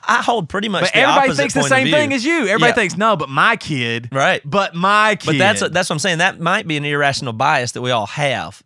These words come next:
Speaker 1: i-, i-,
Speaker 2: Oh,
Speaker 1: is,
Speaker 2: it
Speaker 1: is
Speaker 2: is,
Speaker 1: the
Speaker 2: for
Speaker 1: point,
Speaker 2: sure.
Speaker 1: basically. But I, I, I share, I'm pretty much the opposite of that. I feel bad about not bringing more people into the world because my experience with living, from my point of view, is it's fucking awesome, man. Like, I, I reject, I almost reject, like, I love exploring that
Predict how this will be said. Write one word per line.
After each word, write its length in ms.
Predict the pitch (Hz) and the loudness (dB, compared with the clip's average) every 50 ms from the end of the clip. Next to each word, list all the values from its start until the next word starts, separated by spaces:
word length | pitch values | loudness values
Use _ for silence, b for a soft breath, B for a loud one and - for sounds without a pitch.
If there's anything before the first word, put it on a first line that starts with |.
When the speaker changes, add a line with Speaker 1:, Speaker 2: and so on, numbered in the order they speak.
| _ _ _ - | _ _ _ -20
Speaker 1:
i-, 40 | - - - - - - - | -20 -20 -20 -20 -20 -16 -12
i-, 60 | - 117 | -8 -4
Speaker 2:
Oh, 140 | 147 180 165 | -2 -2 0
Speaker 1:
is, 40 | |
Speaker 2:
it 80 | 120 113 | 0 -2
Speaker 1:
is 60 | 135 160 | -2 -2
Speaker 2:
is, 40 | 123 | -2
Speaker 1:
the 20 | 98 | -4
Speaker 2:
for 40 | 98 - 131 | -4 -6 -6
Speaker 1:
point, 100 | 120 110 | -6 -4
Speaker 2:
sure. 160 | 107 175 160 | -6 -6 -6
Speaker 1:
basically. 520 | 123 131 143 160 151 - 131 123 - 127 120 | -4 -4 -2 -2 -2 -4 -6 -6 -6 -4 -2
But 120 | 123 143 | 0 0
I, 120 | 160 190 - | 0 0 0
I, 220 | - 202 226 233 - - _ - 185 220 | 0 -2 -2 -2 -4 -6 _ -2 0 0
I 40 | |
share, 240 | 233 - - 208 214 - | 0 -2 -4 -4 -2 0
I'm 280 | 156 170 214 254 220 | 0 0 0 -2 -4
pretty 180 | - - 214 214 | -6 -6 -4 -2
much 180 | 185 175 151 - | -2 -4 -2 -2
the 60 | 151 | 0
opposite 320 | 127 160 196 - - - 127 | 0 0 0 -2 -4 -8 -6
of 40 | 113 | -4
that. 140 | 123 123 | -2 0
I 100 | 123 165 | 0 0
feel 200 | 175 - 156 156 | 0 -2 -4 -6
bad 420 | 135 110 117 117 143 175 165 139 120 | -4 -4 -2 0 0 0 0 -2 -2
about 200 | 123 135 123 131 | -2 -2 -2 -2
not 200 | 135 135 - 120 | -2 -4 -4 -4
bringing 260 | 135 139 131 123 113 | -4 -6 -6 -6 -6
more 240 | 110 113 147 160 196 190 | -6 -4 -2 -2 -2 -2
people 280 | - 143 113 - 117 | -4 -6 -8 -8 -8
into 140 | 117 110 107 | -8 -8 -6
the 40 | 107 | -6
world 180 | 113 113 113 113 | -4 -4 -6 -6
because 200 | 110 - 110 107 | -8 -10 -10 -8
my 180 | 131 151 175 | -6 -6 -6
experience 420 | 185 - - - 143 135 131 120 - | -6 -8 -8 -8 -8 -8 -8 -10 -12
with 80 | 107 | -10
living, 400 | 107 127 185 208 147 123 113 107 - b b b b b b b b b b - | -6 -6 -4 -4 -4 -6 -8 -10 -12 b b b b b b b b b b -6
from 160 | 131 120 117 | -6 -4 -2
my 160 | 139 151 156 | -2 -2 -2
point 200 | - 156 156 147 | -2 -4 -6 -6
of 40 | 131 139 | -6 -6
view, 200 | 196 214 165 143 | -6 -4 -4 -4
is 200 | 127 120 117 - | -4 -6 -6 -8
it's 120 | 165 - | -10 -10
fucking 280 | - - 214 - 160 143 | -8 -8 -8 -6 -4 -2
awesome, 380 | 170 226 208 - - 127 101 | 0 0 0 -2 -4 -8 -8
man. 400 | 107 117 123 135 170 208 226 214 - _ _ _ _ _ _ _ _ _ - | -8 -6 -4 -4 -4 -4 -4 -6 -10 _ _ _ _ _ _ _ _ _ -2
Like, 300 | 156 151 135 - - - B B B B B B B B _ - | -2 -2 -2 -2 -6 -14 B B B B B B B B _ -4
I, 120 | 165 175 - _ - | -4 -4 -4 _ -6
I 100 | 151 185 | -4 -4
reject, 400 | 175 190 175 160 202 214 - - | -2 -4 -4 -4 -4 -4 -4 -2
I 40 | 175 | -2
almost 320 | 208 247 247 220 190 - | -2 -2 -2 -4 -4 -4
reject, 360 | 165 156 143 180 180 - - - | -6 -4 -4 -4 -4 -4 -6 -4
like, 180 | - 160 165 151 | -2 -2 -2 0
I 60 | 165 | -2
love 400 | 170 165 160 180 202 214 196 165 | -2 0 0 0 0 0 -2 -4
exploring 460 | 139 107 - - 170 170 170 160 156 | -6 -8 -8 -6 -4 -4 -4 -4 -4
that 200 | 151 151 147 - | -4 -4 -6 -6